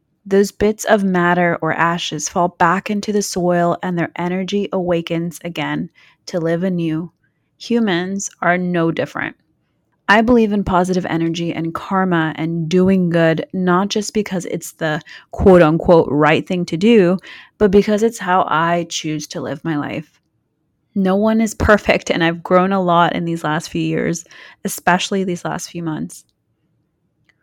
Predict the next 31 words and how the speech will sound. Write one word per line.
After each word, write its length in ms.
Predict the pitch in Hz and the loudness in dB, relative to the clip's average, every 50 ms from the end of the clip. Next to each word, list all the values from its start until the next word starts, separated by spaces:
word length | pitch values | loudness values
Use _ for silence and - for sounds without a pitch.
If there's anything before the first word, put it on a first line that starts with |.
| _ _ _ _ | _ _ _ _
Who 280 | - - 247 233 240 240 | -6 -2 0 0 2 2
I 180 | 233 240 247 | 2 2 2
was 340 | 233 214 196 190 196 190 - | 4 4 2 2 2 0 -2
in 120 | 180 190 | -6 -4
my 160 | 185 185 185 185 | -4 -4 -4 -6
twenties 640 | - - - 202 202 202 196 202 185 190 202 - | -8 -6 -4 -2 -2 -2 -2 -2 -4 -4 -6 -4
is 260 | - 190 202 185 180 170 - _ _ _ | -6 -6 -4 -4 -6 -8 -8 _ _ _
definitely 840 | - - 135 196 202 202 196 - 208 202 196 196 196 196 196 196 196 | 2 6 8 8 8 8 6 4 0 0 2 2 0 0 0 0 -2
not 500 | 190 180 180 185 190 185 185 180 - - | -2 0 0 0 2 2 2 0 0 -2
who 140 | 175 196 190 | 0 0 2
I 120 | 185 180 | 2 2
want 280 | 175 175 170 165 - - | 2 2 2 0 0 -2
to 80 | - - | -6 -6
continue 440 | - 175 170 - - - - - | -4 -4 -4 -4 -4 -4 -4 -4
to 80 | - - | -6 -4
be. 340 | - - - - 175 - _ _ _ _ - - - - _ _ _ _ | -6 -4 -4 -4 -6 -8 _ _ _ _ -20 -20 -20 -20 _ _ _ _
Why? 580 | 208 175 151 175 190 220 233 240 247 247 233 - _ _ _ _ _ _ _ _ _ _ _ _ | -4 -2 0 0 2 2 2 2 2 0 -2 -6 _ _ _ _ _ _ _ _ _ _ _ _
Well, 300 | 208 208 208 202 - - 196 | 0 2 2 2 2 2 0
because 420 | 202 196 - 202 190 185 180 - - - | -2 -2 0 0 0 0 -2 -4 -6 -6
I 180 | 175 180 185 | -6 -6 -6
want 600 | 185 185 175 175 175 185 185 190 - - - - - _ _ _ | -6 -6 -4 -4 -2 -2 -2 -4 -6 -8 -12 -16 -20 _ _ _
to 140 | - 190 175 | -8 -8 -8
grow. 640 | 170 175 160 139 135 139 170 165 156 - - 165 - - _ _ _ _ _ _ _ _ | -4 -2 0 2 2 4 4 2 2 -2 -4 -6 -10 -14 _ _ _ _ _ _ _ _
I 120 | 190 180 175 | -4 -4 -2
need 460 | 175 180 175 175 175 165 190 190 - - | -2 -4 -4 -4 -4 -6 -6 -10 -16 -18
to 120 | - 190 | -18 -18
grow. 380 | - - - - - - 175 180 - _ _ _ _ _ _ _ _ _ _ _ _ _ _ _ _ - | -12 -10 -10 -8 -8 -10 -12 -14 -16 _ _ _ _ _ _ _ _ _ _ _ _ _ _ _ _ -8
I 80 | 185 | -6
have 540 | 175 151 - - 180 160 165 - - - - | -6 -6 -2 0 0 0 0 -2 -8 -16 -8
to 120 | - - 165 | -6 -6 -4
grow. 460 | - - 180 156 - - 175 185 | -4 -2 -2 -2 -2 -4 -8 -12